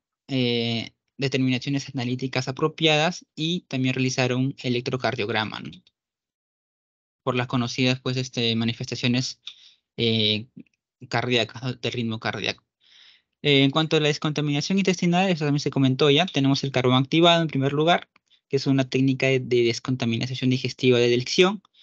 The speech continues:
La dosis va a ser, pues, un gramo, eh, por kilo, con un máximo de cincuenta gramos en total. Y un, y el lavado gástrico, ¿no? Que no es recomendado de forma rutinaria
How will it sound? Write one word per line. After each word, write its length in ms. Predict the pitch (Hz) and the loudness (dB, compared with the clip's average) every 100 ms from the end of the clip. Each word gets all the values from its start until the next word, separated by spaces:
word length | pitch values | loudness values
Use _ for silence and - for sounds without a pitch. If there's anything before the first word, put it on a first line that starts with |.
| - _ | -20 _
La 100 | 135 | -2
dosis 280 | 127 139 135 | 0 -2 -2
va 60 | 131 | -2
a 20 | |
ser, 200 | 135 131 | -2 0
pues, 220 | 123 127 | -2 0
un 140 | 135 | 0
gramo, 520 | 131 131 131 131 143 - _ - _ _ _ _ _ _ _ _ | 4 4 4 4 2 -4 _ -20 _ _ _ _ _ _ _ _
eh, 340 | 127 120 117 117 | -2 2 2 2
por 200 | 131 139 | 2 4
kilo, 440 | 196 170 214 220 _ | 4 4 2 -2 _
con 140 | 143 | -4
un 160 | 147 143 | -2 0
máximo 400 | 139 143 147 135 | -2 -2 -4 -2
de 60 | 131 | -2
cincuenta 360 | 123 123 127 | -4 -4 -4
gramos 280 | 120 117 123 | -4 -4 -4
en 80 | 131 | -4
total. 360 | 143 175 226 - _ _ _ _ _ _ _ _ _ | 0 0 0 -8 _ _ _ _ _ _ _ _ _
Y 180 | 165 170 | -6 -2
un, 180 | 165 - | -4 -2
y 120 | 151 | 0
el 60 | 156 | 2
lavado 300 | 139 135 117 | 4 2 0
gástrico, 380 | 120 - 117 | -2 -6 -8
¿no? 180 | 113 139 | -8 -8
Que 240 | - 139 - _ | -6 -6 -6 _
no 180 | 135 135 | 0 2
es 80 | 143 | 2
recomendado 720 | 165 143 127 120 120 135 131 | -2 0 0 0 2 4 2
de 100 | 123 | -2
forma 340 | - 123 120 | -6 -6 -6
rutinaria 720 | 120 127 151 170 160 156 | -8 -6 -2 2 2 2